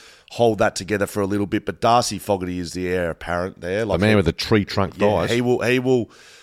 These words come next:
Speaker 1: I think he'll step up and take the mantle from a Tex Walker next, uh, this year coming.
Speaker 2: Just quickly, Riley Thilthorpe, every time I see him, I,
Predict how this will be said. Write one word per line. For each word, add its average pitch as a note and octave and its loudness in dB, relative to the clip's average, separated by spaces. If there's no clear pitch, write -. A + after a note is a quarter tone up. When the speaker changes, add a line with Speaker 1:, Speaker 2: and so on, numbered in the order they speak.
Speaker 1:
I A#2+ 4
think C#3+ -4
he'll C#3 4
step B2 0
up A2+ 2
and G#2+ -6
take G#2 -2
the A2 -8
mantle F#2 -6
from F#2+ -8
a F2+ -6
Tex - -8
Walker F2+ -4
next, E2 -12
uh, F#2 -4
this F2 -10
year E2+ -10
coming. F2 -8
Speaker 2:
Just G#3 -2
quickly, G3 2
Riley D3 2
Thilthorpe, C#3+ 0
every F3+ 0
time C#3 0
I G2+ 2
see C3+ 0
him, A2+ -2
I, C#3+ -2